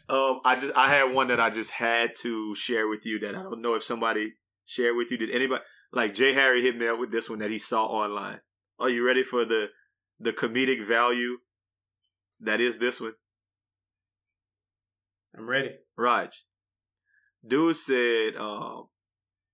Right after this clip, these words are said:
Speaker 1: what did he, how did he, how did he phrase it? They said, "I'm," he say, dude in Houston. He said, "When I wanted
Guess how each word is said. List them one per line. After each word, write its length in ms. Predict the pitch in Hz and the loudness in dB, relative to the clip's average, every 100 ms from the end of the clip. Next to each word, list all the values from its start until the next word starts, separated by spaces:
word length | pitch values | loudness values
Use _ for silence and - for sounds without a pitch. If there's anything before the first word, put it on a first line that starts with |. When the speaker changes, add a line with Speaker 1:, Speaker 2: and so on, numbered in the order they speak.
| _ _ | _ _
Speaker 1:
what 180 | 110 113 | -6 -4
did 80 | 113 | -4
he, 40 | |
how 160 | - 117 | -2 -2
did 80 | 110 | -2
he, 80 | 107 - | -8 -6
how 80 | 117 | -6
did 80 | 107 | -6
he 60 | |
phrase 340 | - - 101 - | -12 -14 -14 -18
it? 80 | - | -18
They 100 | 101 | -18
said, 440 | - 107 101 107 _ _ _ _ _ _ - | -16 -16 -14 -16 _ _ _ _ _ _ -2
"I'm," 600 | 120 131 139 139 139 135 _ _ _ _ _ _ _ | 2 4 4 2 -2 -12 _ _ _ _ _ _ _
he 120 | 123 117 | -10 -10
say, 440 | - 107 104 107 _ _ _ _ _ | -8 -10 -12 -16 _ _ _ _ _
dude 280 | 117 143 143 | -2 -2 -2
in 100 | 131 | -4
Houston. 400 | 127 135 - - _ _ _ _ _ - | -2 -2 -4 -18 _ _ _ _ _ -6
He 100 | 139 | -2
said, 200 | 151 131 | 2 2
"When 180 | 127 127 | 4 4
I 60 | |
wanted 440 | 123 139 151 147 | 2 2 2 2